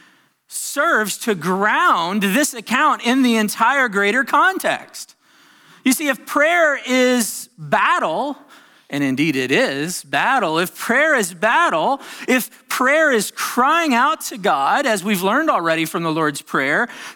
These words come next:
crying out to him to make his rule and his reign known and experienced on all the earth, "Your kingdom come, your will be done," then the enemy certainly longs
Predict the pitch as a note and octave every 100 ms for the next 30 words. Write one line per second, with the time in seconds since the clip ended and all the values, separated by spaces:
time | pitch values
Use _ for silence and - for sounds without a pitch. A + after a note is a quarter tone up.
0 | - A#3+ C#4 C4 C4 - A#3+ A3 A3+ G#3+
1 | A#3 - G3+ D3+ D3 D3+ E3 G3 A#3 D4+
2 | C#4+ - - G3 F#3+ F#3+ D3+ D3 D#3 E3+
3 | G#3 B3+ G#3+ F#3 E3+ G3 C4+ C4+ E3+ C#3+
4 | - - - F3+ G3 A#3 C4 D#4 - -
5 | F3 E3 D#3 D#3 D#3+ D#3+ D3+ D3 A3 -
6 | G3+ - - A#3+ A#3+ A3 G3 - G3 F#3+
7 | G#3 C4+ C#4+ - - - - D#3+ D#3+ D#3
8 | E3 F3 D3+ C3+ C3 C3 B2 D3+ A3 B3+
9 | - - _ _ _ _ _ _ G#3+ A3
10 | G3 - A3+ A#3+ C#4 E3+ A#2+ A2+ D#3 G#3+
11 | - _ _ - - _ - - - -
12 | D4+ F4+ D#4 D#3 B2 A2 A#2 E3+ G#3 A#2+
13 | - - -